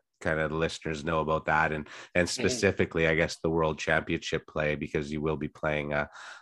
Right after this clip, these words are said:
Speaker 1: a doubles match with that. Um, 'cause it, it actually inspired me, 'cause after that, I was like,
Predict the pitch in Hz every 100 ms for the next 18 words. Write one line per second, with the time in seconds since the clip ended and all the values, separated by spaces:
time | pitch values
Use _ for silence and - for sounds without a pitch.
0 | - 78 73 78 78 76 78 73 - -
1 | 78 - 80 76 - - - _ - 76
2 | 76 73 73 71 - - - - - 98
3 | 98 92 92 95 90 - 85 - 87 80
4 | 87 87 80 78 80 - 76 71 76 76
5 | 80 78